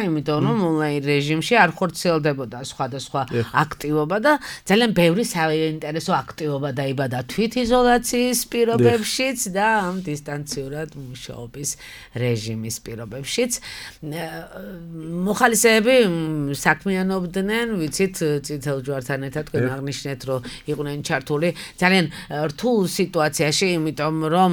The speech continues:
Speaker 1: ძალიან დიდი რისკი არსებობდა
Speaker 2: კი ბატონო.
Speaker 1: იმისა, რომ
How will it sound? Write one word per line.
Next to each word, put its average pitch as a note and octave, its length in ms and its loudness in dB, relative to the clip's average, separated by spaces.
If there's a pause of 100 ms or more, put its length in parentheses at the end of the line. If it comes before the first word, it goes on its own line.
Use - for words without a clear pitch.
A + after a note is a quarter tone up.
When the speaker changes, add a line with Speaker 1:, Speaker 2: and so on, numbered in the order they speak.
(160)
Speaker 1:
ძალიან E3+ 360 4
დიდი D#3+ 420 2 (320)
რისკი E3+ 600 2 (340)
არსებობდა C3 800 0
Speaker 2:
კი G#3 160 8
ბატონო. F#3 160 2
Speaker 1:
იმისა, C3+ 500 -2
რომ D#3+ 300 -2